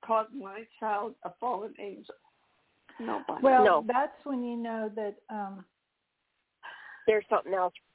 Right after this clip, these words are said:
Speaker 3: going on in that
Speaker 2: yes,
Speaker 3: direction.
Speaker 2: for somebody to go that below, because they don't go that below there's some
Speaker 3: Uh-uh.
Speaker 2: pain in them that got disturbed. And Eric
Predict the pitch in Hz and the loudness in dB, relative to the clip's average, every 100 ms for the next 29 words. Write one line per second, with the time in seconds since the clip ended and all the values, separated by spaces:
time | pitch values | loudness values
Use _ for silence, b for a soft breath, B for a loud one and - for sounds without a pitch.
0 | _ 208 190 170 156 160 156 147 - 170 | _ 2 2 2 0 -2 -4 -4 0 4
1 | 202 170 - - 220 220 - 233 220 214 | 6 4 -2 -10 0 0 2 2 4 4
2 | 208 208 196 190 202 202 196 190 196 190 | 2 0 0 2 4 4 4 0 -2 -4
3 | 185 196 185 180 185 - 202 - 208 208 | 0 2 2 -2 -8 -4 -6 2 4 6
4 | 214 208 202 190 185 180 190 180 185 175 | 2 4 6 6 4 0 -2 0 2 2
5 | 175 b b b b _ 202 208 202 - | -2 b b b b _ 6 6 6 4
6 | 220 170 - - 240 226 226 208 190 190 | 6 6 4 2 2 4 2 2 -2 -4
7 | 196 180 180 180 - 190 185 - 180 - | -2 -4 -4 -6 0 0 0 -2 -8 -6
8 | - 196 180 175 190 196 190 190 | 2 4 6 4 0 -2 -2 -4